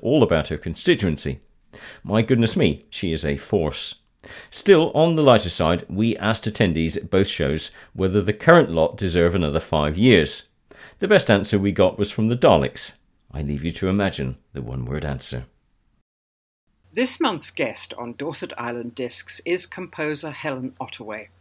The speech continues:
Speaker 2: Helen is also a sound installation artist, and she's contributed to two audio installations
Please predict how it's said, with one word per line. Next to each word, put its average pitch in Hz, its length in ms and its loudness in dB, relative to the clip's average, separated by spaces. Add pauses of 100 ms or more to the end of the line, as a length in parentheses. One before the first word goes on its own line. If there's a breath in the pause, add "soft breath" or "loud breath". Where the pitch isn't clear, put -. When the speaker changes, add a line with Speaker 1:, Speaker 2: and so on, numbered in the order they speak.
(460 loud breath)
Speaker 2:
Helen 226 300 -2
is 147 200 -6
also 139 480 -10
a 147 40 -12
sound 139 520 -4
installation 135 720 -6
artist, - 500 -12 (260 loud breath)
and 190 140 -8
she's - 200 -4
contributed 147 760 -10
to 151 100 -10
two 214 420 -8
audio 131 360 -6
installations 123 800 -10